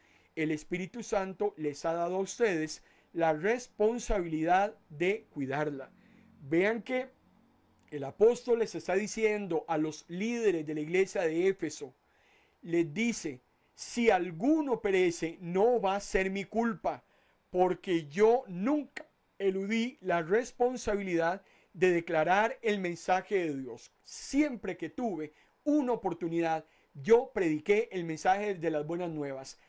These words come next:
Nadie con quien yo me haya relacionado,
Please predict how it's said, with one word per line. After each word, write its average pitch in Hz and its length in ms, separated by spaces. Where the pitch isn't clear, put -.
Nadie 208 880
con 180 400
quien 190 260
yo 202 140
me 226 160
haya 214 300
relacionado, 151 840